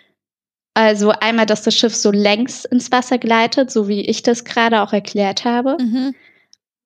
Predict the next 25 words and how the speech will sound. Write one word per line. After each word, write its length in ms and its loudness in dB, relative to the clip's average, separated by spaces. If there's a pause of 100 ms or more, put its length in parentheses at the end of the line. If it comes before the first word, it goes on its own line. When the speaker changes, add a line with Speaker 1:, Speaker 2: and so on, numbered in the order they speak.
(100)
Speaker 1:
Und 160 4
dann 160 2
gibt's 200 0
auch 120 6
noch 140 2
die 200 -4
Variante 600 2
Querstapellauf. 1300 -2 (100)
Das 160 -4
kann 160 0
ich 100 -4
jetzt 180 -4
nicht 200 -8
erklären. 520 -2 (840)
<laughs> 920 -6
Aber 560 4 (420)
das, 240 0
was 200 0
krass 320 -4
ist 120 -6
bei 100 0
der 100 0
ganzen 320 -6
Sache, 300 -2
ist, 460 -4